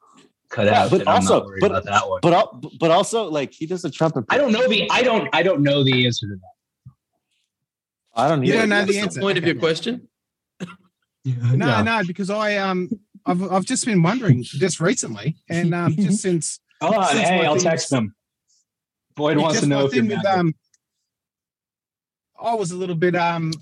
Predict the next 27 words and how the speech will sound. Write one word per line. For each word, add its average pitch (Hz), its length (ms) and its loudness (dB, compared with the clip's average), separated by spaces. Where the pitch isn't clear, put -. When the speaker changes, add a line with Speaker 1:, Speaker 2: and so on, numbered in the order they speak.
Speaker 3:
racial, 175 800 0
uh, 151 160 -14
racially 185 760 2
insensitive 196 840 -2
on 165 200 0
our 196 120 2
last 196 320 0
podcast, 214 580 0
apparently, 220 580 -2
and, 156 200 0
um, 160 360 -2
it 170 100 -2
was 175 100 0
Speaker 2:
Were 156 100 2
Speaker 3:
all 196 60 2
Speaker 2:
you? 285 140 2
Speaker 3:
mis-, - 240 -4
it 226 80 -8
was 202 140 -8
all, 233 260 -4
it 202 60 -4
was 202 160 0
all 247 140 2
misconstrued, 202 840 -2
I 127 80 -2
tell 156 200 -2
ya. 226 180 -6